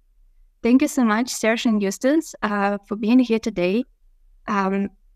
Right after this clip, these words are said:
I'm going to be today in a completely in the shoes of a regular user, which actually I am as well. And just going straight to the first question, I wonder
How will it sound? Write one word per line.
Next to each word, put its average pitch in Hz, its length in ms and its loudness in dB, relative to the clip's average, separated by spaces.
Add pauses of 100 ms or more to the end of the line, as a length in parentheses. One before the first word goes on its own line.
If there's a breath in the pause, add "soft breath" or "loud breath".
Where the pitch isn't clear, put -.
(220)
I'm 226 120 4
going 285 240 2
to 311 120 -2
be 294 260 2
today 262 260 0
in 247 80 4
a 240 60 2
completely 254 840 0 (100)
in 208 80 0
the 202 80 0
shoes 254 260 0
of 226 160 0
a 202 220 0
regular 220 400 -2
user, 196 480 0 (800)
which 214 180 2
actually 208 460 0
I 208 140 -2
am 196 320 0
as 214 120 -8
well. 185 300 -2 (540)
And 214 520 0 (640)
just 220 260 -2
going 269 320 4
straight 247 460 -4
to 262 100 -6
the 240 100 -6
first - 320 -6
question, 277 580 2 (380)
I 220 100 0
wonder 294 600 4